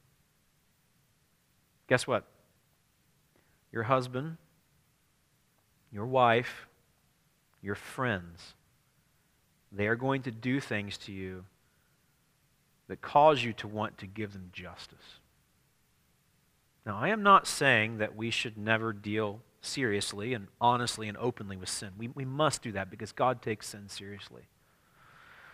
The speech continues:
And yet, he never walks away from us. I gave you a quote from Matt Chandler, a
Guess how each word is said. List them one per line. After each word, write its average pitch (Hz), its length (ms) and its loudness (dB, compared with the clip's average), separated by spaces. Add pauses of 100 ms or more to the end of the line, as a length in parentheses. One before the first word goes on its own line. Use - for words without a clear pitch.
(880)
And 143 140 -2
yet, 160 160 4 (100)
he - 140 -10
never 185 240 0
walks 98 340 -4
away 95 220 -8
from 101 220 -10
us. - 400 -14 (3250)
I 107 80 -12
gave 113 220 2
you 110 80 4
a - 20 2
quote 120 320 2
from 101 340 -6
Matt 113 280 2
Chandler, 104 600 -2
a 95 40 -12